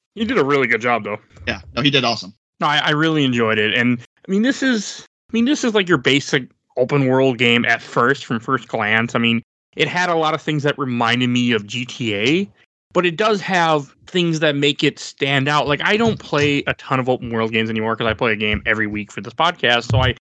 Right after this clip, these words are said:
Speaker 1: I tend to stay away from them, but I played a few. I played Infamous more recently, one and two, and this was something that <laughs> I don't think I played any other ones I can even really think of,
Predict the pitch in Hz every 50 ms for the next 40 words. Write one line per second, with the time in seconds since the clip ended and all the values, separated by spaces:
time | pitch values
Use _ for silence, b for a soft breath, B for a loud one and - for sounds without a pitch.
0 | _ _ - 139 139 - - - - - - - 160 165 180 170 165 - - -
1 | 165 151 151 139 123 113 113 123 - - 196 202 220 233 240 240 226 202 196 190
2 | 185 - 208 202 190 190 - - 143 147 143 - 139 123 - 127 127 - - 135
3 | 131 127 127 127 127 - - - - - 170 147 131 117 113 117 - - - 131
4 | 120 113 120 127 120 117 117 113 113 - 135 127 120 120 120 127 _ _ _ _
5 | - - 156 147 139 135 131 127 127 117 101 _ _ _ _ _ - 180 139 131
6 | 190 240 233 - 262 214 - - 220 220 202 185 160 143 117 - _ _ - -
7 | - - - 147 131 120 - 127 107 - - 160 - 123 - - 175 170 - -
8 | 180 175 139 170 165 147 143 139 143 143 147 143 - - 202 190 - - - -
9 | 147